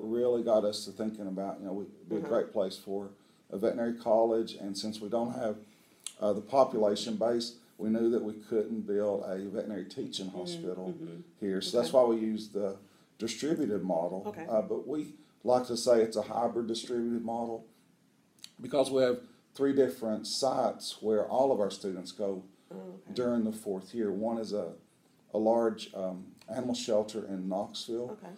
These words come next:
Speaker 1: called Young Williams. Also, all of our students rotate through our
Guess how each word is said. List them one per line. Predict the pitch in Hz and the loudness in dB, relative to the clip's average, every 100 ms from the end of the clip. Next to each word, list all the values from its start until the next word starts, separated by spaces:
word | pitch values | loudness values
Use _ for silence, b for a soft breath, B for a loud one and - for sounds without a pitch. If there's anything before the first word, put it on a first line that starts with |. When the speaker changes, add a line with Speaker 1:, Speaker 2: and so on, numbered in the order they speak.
| - | -6
Speaker 1:
called | 117 101 | -2 -2
Young | 107 107 104 | 0 -2 -2
Williams. | 107 113 120 123 123 - b b b - - | -2 -2 -2 -6 -8 -14 b b b -20 0
Also, | 123 127 131 | 2 4 2
all | 120 123 | 6 8
of | 123 | 8
our | 117 | 4
students | 117 117 110 | 2 2 2
rotate | 113 110 - 101 95 | 2 2 2 -2 -2
through | - 120 123 | -4 -2 0
our | 110 98 | 0 0